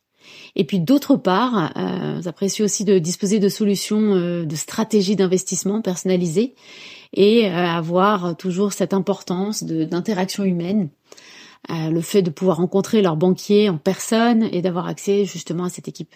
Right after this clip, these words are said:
dédiée. Alors chez nous, on, en fait, on relève ces défis en, en combinant tous ces aspects.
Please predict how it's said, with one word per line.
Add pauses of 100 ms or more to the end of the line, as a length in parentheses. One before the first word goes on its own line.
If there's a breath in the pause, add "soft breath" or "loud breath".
dédiée. (720 loud breath)
Alors
chez
nous,
on,
en
fait,
on
relève
ces
défis
en,
en
combinant
tous
ces
aspects.